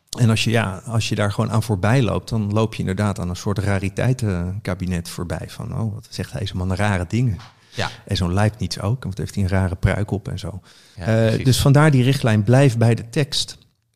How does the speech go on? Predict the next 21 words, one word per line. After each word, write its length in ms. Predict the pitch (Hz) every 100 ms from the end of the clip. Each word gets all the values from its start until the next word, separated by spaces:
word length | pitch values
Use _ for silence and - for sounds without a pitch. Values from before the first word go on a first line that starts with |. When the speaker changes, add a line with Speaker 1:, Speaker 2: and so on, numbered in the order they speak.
| _
Speaker 1:
Het 200 | 113 -
zijn 200 | 139 131
in 80 | 117
feite 400 | - 135 147 -
allemaal 500 | 131 135 117 104 104
neigingen 520 | 117 139 - 117 104
om 140 | 110
bij 140 | 101 98
de 120 | 101
tekst 300 | 107 - -
weg 220 | 113 -
te 80 | 110
gaan. 340 | - 87 85 _ _ _ _ -
Bij 100 | 92
het 120 | 98
vage 420 | - 120 127 -
uit 280 | 87 85 101
de 80 | 92
weg 220 | 113 -
te 80 | 110
gaan 380 | - 123 147